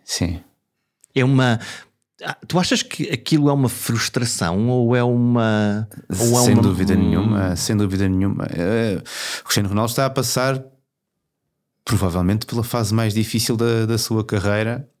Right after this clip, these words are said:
Speaker 1: tocada por questões, eh, pessoais, familiares, que são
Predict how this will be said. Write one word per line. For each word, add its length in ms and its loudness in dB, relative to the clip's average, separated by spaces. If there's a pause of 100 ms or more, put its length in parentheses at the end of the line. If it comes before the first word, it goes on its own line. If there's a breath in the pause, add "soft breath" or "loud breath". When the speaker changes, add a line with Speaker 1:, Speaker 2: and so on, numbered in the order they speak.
(1160)
Speaker 1:
tocada 400 -2
por 220 -6
questões, 560 -2
eh, 320 -2
pessoais, 800 -2 (420 loud breath)
familiares, 880 0
que 120 -12
são 400 -4